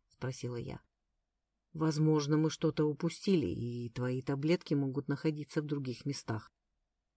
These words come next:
На цокольном этаже оказалось ещё темнее из-за отсутствия окон. Крыс из-за этого стало ещё больше. Здесь мы просматривали практически каждую комнату.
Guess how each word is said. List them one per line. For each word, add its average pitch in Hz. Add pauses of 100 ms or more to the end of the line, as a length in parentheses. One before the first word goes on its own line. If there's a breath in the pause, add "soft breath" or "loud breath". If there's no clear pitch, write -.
(200)
На 202
цокольном 202
этаже 180
оказалось 175
ещё 175
темнее 165
из-за 165
отсутствия 147
окон. 123 (600)
Крыс 190
из-за 180
этого 147
стало 151
ещё 156
больше. 131 (560)
Здесь 185
мы 175
просматривали 202
практически -
каждую 170
комнату. 117